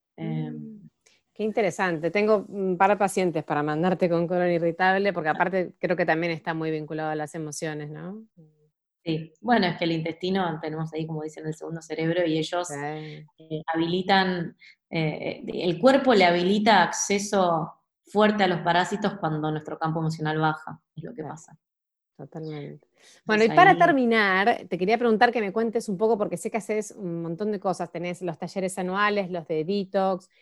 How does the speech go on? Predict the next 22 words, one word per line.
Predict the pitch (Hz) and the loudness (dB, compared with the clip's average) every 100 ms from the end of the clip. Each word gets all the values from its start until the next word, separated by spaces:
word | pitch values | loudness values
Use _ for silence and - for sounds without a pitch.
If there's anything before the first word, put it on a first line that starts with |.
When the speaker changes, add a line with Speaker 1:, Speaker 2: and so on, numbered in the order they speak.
| _ _ - | _ _ -4
Speaker 2:
pas-, | 170 - | -4 -2
bueno, | 196 165 139 | -2 0 -2
que | 185 | 0
me | 190 190 | 0 2
cuentes | 262 294 247 | 0 0 0
un | 208 | 2
poco | 220 247 247 262 - _ _ _ _ _ _ _ _ | 2 4 4 2 -6 _ _ _ _ _ _ _ _
cómo | 247 240 214 | 2 4 4
podemos | 208 208 214 | 4 4 0
encontrarte | 208 180 170 185 208 214 226 226 233 - | -4 -4 0 2 4 2 2 2 2 0
y | 180 170 160 156 175 | -2 0 0 -2 0
qué | 190 | 0
podemos | 180 175 185 175 170 | 2 2 0 -4 -8
hacer | - 175 175 | -2 0 0
con | 170 165 | -2 0
vos | 170 170 | 0 0
de | 170 | -2
todo | - 175 170 165 | 2 8 10 10
esto | 160 - 180 170 | 6 -2 -6 -4
que | 165 | -4
venimos | 160 165 165 165 | -4 -6 -6 -6
hablando. | 156 156 151 147 156 | -6 -6 -8 -12 -16